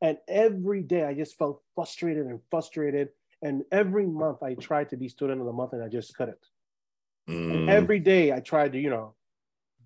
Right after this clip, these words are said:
Speaker 1: be a good student and she wouldn't pick on me and she would actually act like I don't exist, only to call me out when I'm doing something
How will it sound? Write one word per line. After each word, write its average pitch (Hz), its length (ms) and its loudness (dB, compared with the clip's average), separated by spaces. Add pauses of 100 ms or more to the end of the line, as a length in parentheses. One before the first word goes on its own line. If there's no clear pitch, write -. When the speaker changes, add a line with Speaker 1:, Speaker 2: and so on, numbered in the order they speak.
(100)
Speaker 1:
be 160 180 2
a 143 60 6
good 139 220 0
student 156 720 2
and 113 140 -4
she - 200 -6
wouldn't 147 380 2
pick 160 200 -4
on 147 200 2
me 151 300 0
and 139 80 -4
she 147 100 -6
would 135 200 -2 (260)
actually 180 560 2
act 160 220 0
like 139 140 -4
I 135 80 -4
don't 151 260 2
exist, 123 560 -4 (420)
only 254 420 6
to 180 120 0
call 185 320 2
me 175 160 4
out 160 200 6
when 143 120 2
I'm 123 140 -2
doing 139 300 0
something 123 760 -4